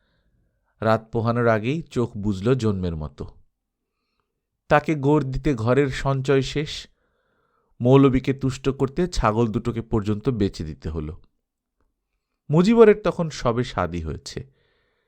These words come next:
শেয়ালদায় মাছের ঝোড়া বয়ে কোনোদিন দশ টাকা ফেলে সংসারে, কোনোদিন বিশ। ওদিকে ঘরের চার চারখানা পেট হাঁ হাঁ করে সব সময়।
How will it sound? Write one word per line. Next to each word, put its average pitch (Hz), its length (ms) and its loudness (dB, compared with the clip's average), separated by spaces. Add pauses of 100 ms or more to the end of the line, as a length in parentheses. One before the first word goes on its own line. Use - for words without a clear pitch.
(300)
শেয়ালদায় 123 580 4
মাছের 107 400 0
ঝোড়া 98 340 2
বয়ে 98 280 0 (360)
কোনোদিন 135 380 0
দশ 117 240 4
টাকা 123 220 0
ফেলে 120 260 2
সংসারে, 117 640 -6 (420)
কোনোদিন 127 440 -2
বিশ। 90 460 -4 (1300)
ওদিকে 139 340 4
ঘরের 110 480 0
চার 110 260 2
চারখানা 107 540 -4
পেট 107 460 -4
হাঁ 101 200 -2
হাঁ 104 120 -4
করে 90 260 -4
সব 80 240 -4
সময়। 73 380 -10